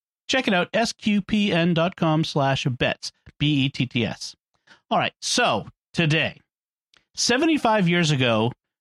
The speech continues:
actually tonight, September sixth, eight people in the small town of Mattoon, Illinois, reported being attacked by a madman who used gas to disable his victims.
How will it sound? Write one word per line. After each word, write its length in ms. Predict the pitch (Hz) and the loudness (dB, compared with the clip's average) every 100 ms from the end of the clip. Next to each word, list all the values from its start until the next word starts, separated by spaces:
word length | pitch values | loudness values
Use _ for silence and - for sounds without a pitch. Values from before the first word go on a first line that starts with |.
| - | -6
actually 400 | 160 202 196 220 | -4 0 0 0
tonight, 640 | - 220 240 190 180 - - _ _ | 0 0 2 0 0 -4 -10 _ _
September 400 | - 151 156 175 | -6 -4 0 0
sixth, 460 | 240 175 160 - - _ _ _ _ - | 0 0 -2 -4 -12 _ _ _ _ -4
eight 240 | 262 302 - | -2 -2 -2
people 400 | 220 175 180 175 | -2 0 0 0
in 200 | - 151 | 0 0
the 80 | 151 | 0
small 420 | - 175 180 254 | 0 0 0 0
town 340 | - 156 143 143 | 0 2 2 2
of 160 | 131 | 0
Mattoon, 600 | 147 151 - 214 220 262 | 0 -2 -2 0 2 0
Illinois, 840 | 262 - 190 214 190 113 104 127 - _ _ - | 0 -2 0 2 2 2 2 0 -4 _ _ -4
reported 600 | 170 - - 247 311 269 | -2 -2 0 0 0 -2
being 240 | 247 233 208 | 0 0 0
attacked 480 | - 156 123 - _ _ _ _ - | -2 0 0 -4 _ _ _ _ -2
by 120 | 160 | 0
a 120 | 185 | 2
madman 800 | 190 226 269 226 131 110 107 156 | 2 2 0 0 0 2 2 2
who 200 | 180 165 | 2 2
used 420 | 185 190 208 151 - | 2 0 0 -2 -2
gas 520 | 226 120 113 - - | -2 0 -2 -4 -6
to 100 | - | -4
disable 520 | 156 156 190 185 147 135 | -2 0 0 0 2 2
his 180 | 135 | 0
victims. 720 | 123 180 - 101 57 - - | 0 -2 -2 -6 -6 -12 -18